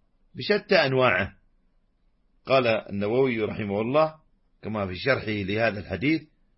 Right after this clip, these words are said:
حديث "من كذب علي متعمدا فليتبوأ مقعده من النار"، رواه البخاري ومسلم.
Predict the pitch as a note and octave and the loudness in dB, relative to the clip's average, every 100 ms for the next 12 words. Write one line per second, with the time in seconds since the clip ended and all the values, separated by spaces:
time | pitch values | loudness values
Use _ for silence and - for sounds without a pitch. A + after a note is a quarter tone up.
0 | _ _ _ _ _ F2+ A2+ F#2 F#2+ F2+ | _ _ _ _ _ -6 -6 -4 -6 -4
1 | A#2+ G2 F#2 G2 A2+ G#2 A2 C#3 - F2+ | -2 -2 -2 -2 -2 -2 -2 -4 -12 -10
2 | F2+ A#2+ A#2 G#2 B2+ D3 - _ _ _ | -8 -6 -6 -4 -4 -6 -12 _ _ _
3 | - G2+ G2 G2+ G2 A#2+ G2+ G2+ F#2 F#2+ | -8 -4 -4 -6 -6 -4 -4 -6 -4 -4
4 | G#2+ G2+ F#2 F2+ B2 E3 E3 A2+ G#2+ A#2 | -4 -4 -6 -4 -2 2 2 0 -2 0
5 | C3 C#3+ B2+ C3+ A#2+ G2+ | 2 2 2 0 -2 -4